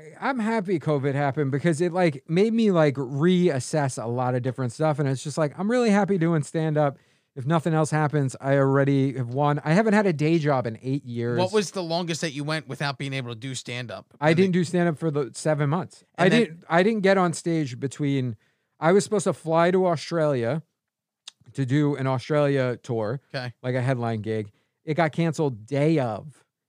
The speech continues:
Speaker 1: and I was supposed to, um, and I, I booked, like, two shows in town in L A in March before everything got shut down.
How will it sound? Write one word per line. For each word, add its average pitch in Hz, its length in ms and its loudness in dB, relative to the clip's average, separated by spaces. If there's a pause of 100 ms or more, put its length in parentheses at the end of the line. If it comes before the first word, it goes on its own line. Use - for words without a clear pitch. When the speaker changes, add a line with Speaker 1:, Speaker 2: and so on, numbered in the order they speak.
(100)
Speaker 1:
and 135 120 0
I 139 100 4
was 131 180 4
supposed 143 360 -2
to, 131 200 -2 (220)
um, 113 600 -4 (1000)
and 147 160 0
I, 151 260 2
I 147 180 2
booked, 156 340 2
like, 143 240 0
two 170 240 -2
shows 143 400 -2
in 139 200 -4
town 135 240 -2
in 123 100 -2
L 120 160 -2
A 127 140 0
in 113 100 -4
March 117 360 -4
before 113 280 -6
everything 110 400 -6
got 101 180 -6
shut 101 200 -10
down. 101 280 -10